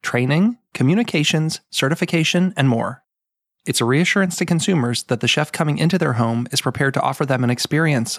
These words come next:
along with their meal. Now, join with our Inflation Fighter special and save seventy-five dollars on Premier, Provisional, and Preparatory memberships. You can join today at U S P C A dot org and use code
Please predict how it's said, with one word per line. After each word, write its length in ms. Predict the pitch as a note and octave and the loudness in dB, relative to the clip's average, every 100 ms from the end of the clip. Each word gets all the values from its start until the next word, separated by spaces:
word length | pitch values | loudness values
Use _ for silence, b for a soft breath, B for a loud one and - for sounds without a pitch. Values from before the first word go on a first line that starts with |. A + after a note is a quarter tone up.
| - | -2
along 280 | B2+ B2 A2+ | 0 2 0
with 100 | A2 | 0
their 120 | G#2+ | 0
meal. 400 | G#2+ G#2 B2+ _ _ _ _ _ _ _ | -2 -4 -10 _ _ _ _ _ _ _
Now, 500 | - D3 C#3 B2 D3 _ | -2 0 0 -2 -4 _
join 260 | - C3+ E3 | -2 0 2
with 120 | D#3 | 2
our 140 | C3+ A#2+ | 2 0
Inflation 540 | A2+ B2+ C#3+ F3+ F3 | -2 -2 0 2 0
Fighter 280 | C#3+ C#3+ D3+ | 0 0 -2
special 520 | - A#2+ - D#3 F#3 | -2 -2 0 -2 -2
and 100 | B2+ | -2
save 200 | B2+ A#2 | -2 -2
seventy-five 560 | - A#2+ D3 D#3 D#3 D#3+ | -2 0 2 2 0 0
dollars 380 | C#3+ D3 E3 - | 0 0 -2 -2
on 160 | A#2 | -4
Premier, 540 | - A2+ B2+ F3 A3+ - - | -2 0 2 2 0 -4 -4
Provisional, 580 | D3 D3+ E3 D#3 F3+ - | -2 0 0 0 0 0
and 120 | A#2+ | -4
Preparatory 580 | - C#3 E3+ - E3+ E3 | -2 -2 -2 0 0 2
memberships. 760 | D#3 A#2 - - - - - _ _ _ _ _ _ _ - | 0 0 -4 -8 -8 -8 -10 _ _ _ _ _ _ _ -4
You 100 | B2+ | 0
can 120 | B2+ | 2
join 200 | B2+ C3+ | 2 0
today 400 | C#3 D3+ D#3 C3 | 0 0 2 0
at 320 | B2 A#2 - | 0 -2 -2
U 220 | A#2+ A#2+ C3+ | 0 2 2
S 120 | D3+ | 0
P 200 | - D#3 | -2 -2
C 180 | - C3+ | 0 0
A 180 | C3+ | 0
dot 240 | C3+ C3 C3+ | 0 -2 -2
org 400 | B2+ D3+ G3 - | 0 0 -2 -4
and 140 | C3+ B2 | 0 2
use 240 | C3 D#3 | 4 0
code 380 | - C#3 D3+ | 0 0 0